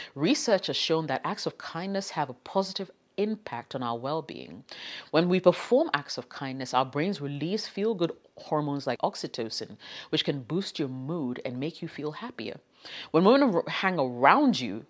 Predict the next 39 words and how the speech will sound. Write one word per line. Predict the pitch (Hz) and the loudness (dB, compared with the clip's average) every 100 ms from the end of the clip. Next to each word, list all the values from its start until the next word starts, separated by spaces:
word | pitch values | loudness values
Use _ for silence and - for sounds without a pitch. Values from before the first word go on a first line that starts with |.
| - | -2
they | 127 | 6
also | 170 - | 6 6
experience | 233 - - 139 135 | -2 -2 -2 -2 -2
the | 123 | -6
benefits | 107 127 135 - 127 - - - | -6 -8 -8 -8 -10 -12 -16 -12
of | 123 | -4
what's | 131 131 | -2 -2
going | - 120 117 | -2 -4 -4
on | 113 | -8
with | 104 - | -10 -12
you. | 85 147 | -12 -4
I | 147 | 0
mean, | 180 180 - - - | 2 0 -4 -10 6
really, | 185 202 | 8 8
think | 127 220 - | 4 -2 -2
about | 117 113 | -2 -2
it. | - | -4
Who | - 254 | -2 0
wouldn't | 214 196 | 0 -2
want | 135 127 131 - | -4 -4 -4 -4
to | - | -8
be | 131 123 117 | -8 -8 -10
with | - 127 | -10 -8
someone | - 165 175 147 120 117 | -4 -4 -4 -6 -8 -6
who | 185 | -2
makes | 175 170 | 0 0
them | 196 | -4
feel | 185 240 294 | -4 -4 -6
good | 180 117 | -4 -4
all | 80 | -4
the | - | -8
time, | - - 50 - _ _ _ | -12 -14 -14 -16 _ _ _
right? | 139 202 - - | 4 4 2 0
Number | 202 | 2
three, | 185 202 240 127 - - - | 2 2 0 0 -6 -16 -10
a | |
sense | - 175 170 | -2 -2 -2
of | 139 | -8
humor. | - 139 - | -8 -10 -10